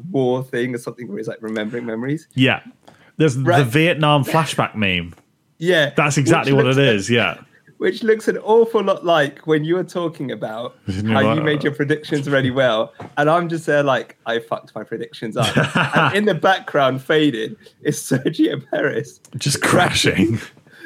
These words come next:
Speaker 1: And it looks like I'm having that really bad flashback to when I made an awful prediction. <laughs>
Speaker 2: That reel actually did pretty well. I'm not gonna
Speaker 1: It's quite
Speaker 2: lie.
Speaker 1: good. It's quite
Speaker 2: Like,
Speaker 1: funny,
Speaker 2: it's,
Speaker 1: actually.
Speaker 2: it's done really well. All I did was just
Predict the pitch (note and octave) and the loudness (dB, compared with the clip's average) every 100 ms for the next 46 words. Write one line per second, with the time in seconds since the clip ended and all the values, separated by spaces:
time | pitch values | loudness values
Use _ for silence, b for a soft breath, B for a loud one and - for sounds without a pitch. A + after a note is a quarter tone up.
0 | B E3+ F#3 F3 G3+ G#3+ - C#3 C3+ C3+ | B 0 0 2 0 0 -2 -2 -2 -2
1 | D#3 D#3 D3+ C3+ D#3 - B B B E3+ | 0 0 0 -2 -4 -8 B B B 4
2 | E3+ D#3+ D3+ D3+ C#3+ - D#3 E3 - A#2+ | 4 4 2 0 0 -2 -2 -2 -6 -8
3 | C3 - C3+ C3+ C3 _ _ C#3 C3+ C3 | -10 -10 -6 -6 -8 _ _ -2 0 0
4 | C3 C#3 - D#3+ D#3 D#3 D3 C#3+ C3 - | -2 -4 -2 0 0 0 -4 -4 -6 -6
5 | - A2+ A2 - A#2+ F#3 B3+ A#2+ A2+ A3+ | -8 -10 -8 -4 0 2 2 2 4 4
6 | C#3 F2 F2 - A#2+ G#2 A2+ F#2+ - - | 4 4 0 0 0 2 0 -2 -10 -8
7 | - A#2+ - B2 G#2+ F2+ E2+ G#2 F3+ D3+ | -2 -2 0 0 2 2 2 2 0 0
8 | G2 A2 B2+ B2+ G#2+ G2 F#2+ A#2 E3+ D#3 | 0 0 0 2 2 2 2 2 4 2
9 | A#2 - B2 A#2+ A#2 C3 B2+ B2+ C3 C#3+ | 0 -4 0 0 0 -2 -2 -2 -2 -4
10 | D#3 C3 C#3 B2+ - D#3 F3 C#3+ A#2+ C3 | -8 -4 -2 -2 2 2 4 2 4 4
11 | F#2 - F#3 G3+ D3+ D3 C3 C#3 - | 2 2 4 4 4 2 2 2 -2